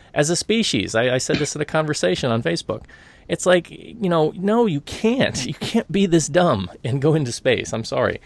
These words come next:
Um, so you get this perfect storm of events that lead to bad things happening. Um,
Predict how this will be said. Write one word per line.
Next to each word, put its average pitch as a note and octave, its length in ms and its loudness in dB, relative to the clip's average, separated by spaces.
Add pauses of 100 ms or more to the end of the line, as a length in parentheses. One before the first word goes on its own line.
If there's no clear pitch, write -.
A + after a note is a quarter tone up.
(460)
Um, A#2 380 4
so - 140 2
you E3 60 4
get A3+ 180 2
this G#3+ 120 0
perfect - 380 0
storm B2+ 240 2
of B2+ 160 2
events G2+ 440 0
that E2 160 -2
lead C3 240 -2
to C#3 280 0
bad A2+ 320 0
things C3 240 -2
happening. G2 560 -2 (580)
Um, A2+ 520 2